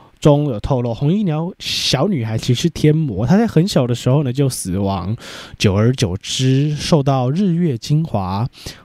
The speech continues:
包含她拥有地穴的感应能力，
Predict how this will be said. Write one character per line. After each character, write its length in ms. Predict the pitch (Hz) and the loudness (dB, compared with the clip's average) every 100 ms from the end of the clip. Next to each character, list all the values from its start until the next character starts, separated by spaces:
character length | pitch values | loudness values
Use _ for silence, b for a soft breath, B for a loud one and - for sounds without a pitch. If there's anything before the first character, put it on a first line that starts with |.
| _ - | _ 6
包 180 | 202 | 8
含 420 | 208 139 151 151 165 | 8 2 -2 -4 -2
她 200 | - 165 | 0 2
拥 180 | 139 | 2
有 320 | 147 110 98 - _ | 0 -4 -8 -12 _
地 220 | 220 170 | 0 2
穴 340 | 127 - 156 113 | 0 2 2 2
的 80 | |
感 280 | 110 104 90 | -2 -4 0
应 200 | 160 135 | 2 2
能 200 | 98 95 | 0 -2
力， 200 | 139 139 | -2 -4